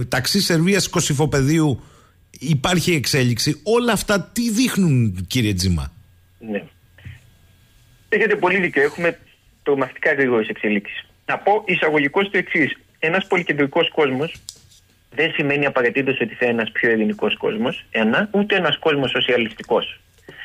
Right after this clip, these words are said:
Speaker 2: Μπορεί ένας κόσμος βίαιος και θα είναι και ένας κόσμος καπιταλιστικός όπως αυτός. Η διαφορά είναι ότι ένας πολυκεντρικός κόσμος ανοίγει περισσότερες δυνατότητες για ένα κρίσιμο χρονικό παράθυρο από όσες ένας αμερικανοκρατούμενος κόσμος.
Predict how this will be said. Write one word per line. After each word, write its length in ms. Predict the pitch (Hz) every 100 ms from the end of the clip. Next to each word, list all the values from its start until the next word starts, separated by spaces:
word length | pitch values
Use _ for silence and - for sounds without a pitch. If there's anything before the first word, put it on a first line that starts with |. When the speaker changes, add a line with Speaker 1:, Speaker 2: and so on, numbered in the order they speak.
| -
Speaker 2:
Μπορεί 220 | 135 143 156
ένας 240 | 160 -
κόσμος 420 | 156 143 131 120
βίαιος 600 | 117 139 151 220 - - - _ _
και 140 | 175 160
θα 120 | 139
είναι 140 | 190
και 100 | 202
ένας 180 | 226 165
κόσμος 280 | - 190 180
καπιταλιστικός 720 | 170 156 135 120 - - 170
όπως 240 | 165 156 139
αυτός. 420 | 123 113 110 - -
Η 120 | 127
διαφορά 360 | 123 120 135
είναι 80 | 180
ότι 120 | 185
ένας 180 | 208 185
πολυκεντρικός 640 | 165 143 135 127 - 165 -
κόσμος 400 | 151 143 185 - - - - -
ανοίγει 880 | 160 143 139 190 233 147 123 185 220 -
περισσότερες 960 | 165 143 131 123 226 254 254 190 160 139
δυνατότητες 880 | 147 147 135 - 165 156 131 131
για 140 | 123 139
ένα 180 | 156 143
κρίσιμο 560 | 170 208 214 165 143
χρονικό 420 | 127 135 127 151
παράθυρο 680 | 147 127 127 131 156 156 285 -
από 320 | 156 156 170
όσες 300 | 202 208 175
ένας 360 | 175 175 175 -
αμερικανοκρατούμενος 1160 | 160 151 147 143 135 131 131 120 143 104 -
κόσμος. 440 | - 90 - -